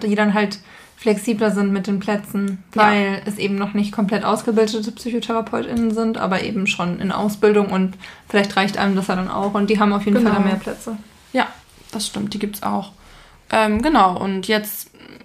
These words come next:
Speaker 2: zum Schluss hat's halt einfach so geklappt, dass sich eine bei mir zurückgemeldet hat, bei der ich auch sofort, ähm,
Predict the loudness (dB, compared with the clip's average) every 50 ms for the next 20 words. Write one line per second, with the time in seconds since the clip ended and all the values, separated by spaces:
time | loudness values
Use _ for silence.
0 | -20 -20 -14 -8 -4 -2 -2 0 2 2 0 4 4 2 2 4 0 0 0 2
1 | 0 0 -2 -2 -2 -4 -4 -4 -4 -2 0 0 0 0 -2 -4 -4 -4 -4 -4
2 | -2 0 2 2 2 2 0 -2 -2 -2 -2 0 0 0 0 0 0 0 2 2
3 | 2 2 2 2 0 -2 -2 0 0 0 2 2 2 0 0 -2 0 0 0 0
4 | -4 -12 -14 -10 -10 -8 -4 -2 -2 -2 -2 -2 -6 -6 -4 -4 -2 -2 -2 -4